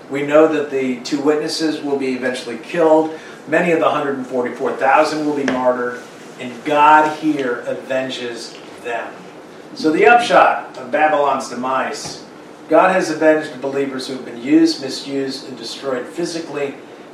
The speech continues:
because of Babylon. And now we're being pushed to the edge. We're being pushed to the fringe. If, if you don't accept transgenderism, you're transphobic. If you don't agree with homosexuals,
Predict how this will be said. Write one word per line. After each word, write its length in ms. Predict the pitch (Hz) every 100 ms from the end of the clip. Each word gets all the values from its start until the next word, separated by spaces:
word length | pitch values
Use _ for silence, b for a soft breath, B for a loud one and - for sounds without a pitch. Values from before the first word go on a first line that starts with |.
| -
because 400 | 131 135 123 123
of 100 | 110
Babylon. 500 | 120 117 113 107 110
And 120 | 113
now 360 | 135 170 180 160
we're 140 | 143
being 300 | 143 131 120
pushed 540 | - 156 151 - - -
to 100 | 135
the 200 | 131 120
edge. 320 | 117 - - 107
We're 140 | 131
being 340 | 143 135 120 - B B B - - - - -
pushed 340 | 208 208 -
to 80 | 165
the 80 | 147
fringe. 420 | - 143 117 127
If, 160 | - - B B 127
if 240 | 117 131
you 140 | 190
don't 180 | 196 190
accept 360 | 175 - 165 -
transgenderism, 840 | 160 147 151 147 139 147 143 139
you're 100 | 120
transphobic. 760 | - 135 127 - 131 123 110 -
If 180 | -
you 140 | 151 175
don't 240 | 170 156
agree 320 | 135 123 156 151
with 140 | 147
homosexuals, 840 | 139 135 - 135 - 135 131 123